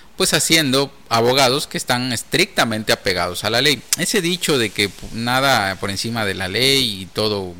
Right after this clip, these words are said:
conforme a la ley, pues, ah, es un presupuesto,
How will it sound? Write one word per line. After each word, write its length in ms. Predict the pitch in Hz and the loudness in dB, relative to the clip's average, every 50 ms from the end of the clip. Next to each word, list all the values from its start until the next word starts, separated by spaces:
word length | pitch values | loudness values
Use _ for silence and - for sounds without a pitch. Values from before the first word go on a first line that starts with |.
| 87 - | -18 -14
conforme 420 | - 104 98 90 - - 87 90 92 | -10 -10 -10 -8 -8 -8 -8 -6 -4
a 40 | 98 | -2
la 100 | 107 117 | 0 0
ley, 280 | 131 131 127 127 127 - - - - - - - | 2 0 0 -2 -4 -10 -14 -18 -18 -18 -6 -2
pues, 220 | 147 139 131 - | 0 0 2 2
ah, 280 | 147 143 151 156 156 - | 2 2 0 -2 -4 -2
es 200 | 151 156 147 - | -2 0 0 0
un 100 | 175 175 | -2 -4
presupuesto, 1000 | 175 196 175 156 - - 131 117 - - 156 147 139 - - - 143 131 123 - | -2 0 0 0 0 -2 -4 -4 0 2 2 2 2 0 -2 -2 -2 -2 -4 -6